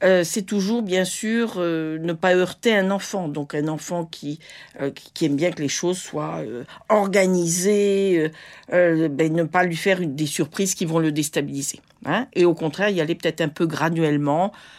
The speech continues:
des petites surprises qui ne perturbent pas son, son rythme de vie, euh,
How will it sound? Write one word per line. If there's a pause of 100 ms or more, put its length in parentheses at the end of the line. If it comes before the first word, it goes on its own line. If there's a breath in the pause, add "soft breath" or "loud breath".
(380 loud breath)
des
petites
surprises
qui
ne
perturbent
pas
son,
son
rythme
de
vie,
euh,